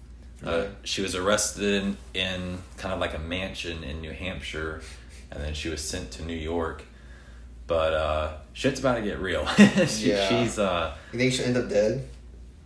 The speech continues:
Speaker 1: Um,
Speaker 2: If you're in, like, conspiracy world, you think, people think, you know, Epstein didn't kill himself, so.
Speaker 1: Well, yeah. As soon as she got arrested, I said, "Ghislaine Maxwell didn't kill herself," 'cause I knew that's coming. Um, and right now they're trying to figure out whether they're gonna give her,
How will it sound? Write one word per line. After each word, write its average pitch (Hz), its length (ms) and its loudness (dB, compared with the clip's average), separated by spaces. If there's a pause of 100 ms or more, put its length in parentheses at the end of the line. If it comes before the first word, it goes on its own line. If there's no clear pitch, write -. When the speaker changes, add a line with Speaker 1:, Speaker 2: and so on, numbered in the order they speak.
Speaker 1:
Um, 127 640 4 (840)
Speaker 2:
If 117 100 -2
you're 135 120 8
in, 143 80 10
like, 135 200 4
conspiracy 127 640 2
world, 104 300 2
you 104 60 -4
think, 110 360 -4 (380)
people 120 200 -2
think, 107 320 -2
you 107 80 -6
know, 104 60 -2
Epstein 98 280 -4
didn't 85 140 -6
kill 135 140 2
himself, 98 400 -2
so. 98 360 -4 (200)
Speaker 1:
Well, 107 220 2
yeah. 87 500 2 (100)
As 104 140 2
soon 151 160 2
as 151 140 0
she 131 120 -2
got 120 120 4
arrested, 98 340 2
I 87 100 4
said, 82 360 0
"Ghislaine 90 400 -2
Maxwell 82 360 -2
didn't 78 220 -6
kill 82 200 -4
herself," 78 420 -2
'cause - 120 -8
I 82 80 -2
knew 87 240 -2
that's 80 220 -2
coming. 73 480 -6 (200)
Um, 78 460 -6 (280)
and 101 300 0 (100)
right 104 200 2
now 104 180 2
they're 95 120 0
trying 90 260 -4
to - 60 -10
figure 92 240 -2
out 85 180 2
whether 87 220 -2
they're 87 100 -2
gonna 85 200 -4
give 85 200 -4
her, 85 380 -2